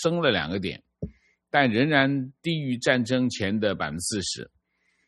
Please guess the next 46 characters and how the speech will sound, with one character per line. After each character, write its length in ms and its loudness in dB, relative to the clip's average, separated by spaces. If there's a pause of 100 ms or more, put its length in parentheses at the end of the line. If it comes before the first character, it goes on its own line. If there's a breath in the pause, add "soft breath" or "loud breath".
那 220 0
这 180 0
项 200 4
民 180 4
调 160 4
误 160 -2
差 240 0
是 160 -6
正 220 -2
负 80 -10
三 360 0 (120)
啊， 260 -16 (240)
百 120 -4
分 60 -2
之 60 -4
三 160 4
十 140 -2
四 160 -2
跟 160 0
三 200 2
十 120 -4
六 160 4
只 140 -2
有 60 4
两 220 -2
个 80 -8
点 240 -8
的 140 -12
差 240 -6
距。 260 -10 (1500 loud breath)
所 120 0
以 40 4
不 180 2
能 160 4
够 80 4
说 220 2
明 380 2
川 280 -2
普 60 -6
的 140 -4
支 180 -6
持 160 -4
率 160 -2
在 160 -2
反 260 -4
弹， 340 -12